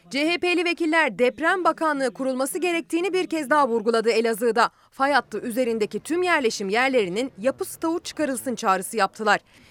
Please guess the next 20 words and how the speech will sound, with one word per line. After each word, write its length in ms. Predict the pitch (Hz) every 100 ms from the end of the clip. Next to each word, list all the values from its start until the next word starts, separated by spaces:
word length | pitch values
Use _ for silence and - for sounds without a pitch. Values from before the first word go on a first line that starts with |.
| -
C 180 | 240 240
H 120 | 226
P'li 280 | 254 220 214
otuz 320 | 196 254 208
milletvekili 760 | 208 254 320 320 214 180 220 277 -
Elazığlı 520 | 269 349 339 262 208
depremzedelerin 760 | 196 233 220 220 220 214 208 170
sorunları 500 | - 226 214 247 359
konusunda 520 | 359 269 - 320 381
bir 160 | 370
rapor 300 | 311 311 285
oluşturacak. 640 | 208 202 - 233 214 226 - - - -
Rapor 360 | 240 240 247 202
önce 420 | - 247 226 190
C 200 | 233 240
H 100 | 220
P'nin 320 | 247 214 185
M 120 | 180
Y 180 | 220 233
K'sında, 600 | 226 196 175 170 160 240